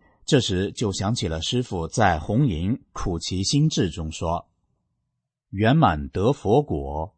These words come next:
吃苦当成乐。劳身不算苦，修心最难过。关关都得闯，处处都是魔。百苦一齐降，看其如何活。吃得世上苦，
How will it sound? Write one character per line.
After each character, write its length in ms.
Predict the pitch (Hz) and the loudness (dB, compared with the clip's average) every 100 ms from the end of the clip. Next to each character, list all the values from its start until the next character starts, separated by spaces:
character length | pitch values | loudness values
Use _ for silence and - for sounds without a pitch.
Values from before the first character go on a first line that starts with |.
| - | -4
吃 280 | - 156 165 | -2 0 -2
苦 400 | - 80 65 - | -4 -8 -8 -2
当 260 | 117 113 120 | 0 0 -2
成 260 | - 78 | -4 0
乐。 280 | 123 95 - _ _ _ _ - | 2 2 -2 _ _ _ _ 2
劳 240 | 95 120 | 4 4
身 320 | - 151 156 | 6 6 4
不 180 | 151 101 | 2 -2
算 280 | - 165 131 | 2 2 2
苦， 500 | - 78 67 73 - _ | -2 -8 -6 -8 -12 _
修 340 | - - 147 139 | -2 4 4 4
心 360 | 143 131 135 | 4 4 2
最 280 | 131 123 82 | 0 0 0
难 300 | 71 67 80 | -4 -8 -4
过。 340 | 110 92 69 _ _ _ _ - | 0 0 -2 _ _ _ _ 2
关 260 | 123 120 | 4 4
关 280 | 120 123 123 | 6 4 6
都 200 | 156 160 | 6 6
得 180 | 117 135 | 6 4
闯， 540 | - 80 69 71 85 - | 0 -4 -4 -4 -8 -10
处 320 | - - 123 85 | -8 -2 -2 -2
处 380 | - 113 65 - | -2 -4 -4 -6
都 180 | 113 110 | -2 0
是 180 | - 82 | 0 -4
魔。 480 | 69 67 82 113 _ _ _ _ - | -6 -6 -4 -6 _ _ _ _ 2
百 200 | 98 117 | 6 6
苦 380 | - - 76 85 | 4 -4 -2 0
一 220 | 139 98 | 2 2
齐 320 | - - 90 | -2 -6 -4
降， 400 | - 156 92 69 - _ | 0 2 0 -4 -16 _
看 280 | - 170 98 | 0 2 2
其 340 | - 92 85 | -2 -4 -4
如 180 | 87 80 | -4 -6
何 240 | 104 82 85 | -6 -6 -6
活。 420 | 71 71 90 - _ _ _ _ | -6 -6 -6 -8 _ _ _ _
吃 220 | - 143 127 | 0 2 4
得 180 | 98 | 4
世 220 | 110 - 127 | 4 2 2
上 280 | 170 131 | 2 0
苦， 520 | 95 - 71 69 82 | -2 -8 -8 -6 -8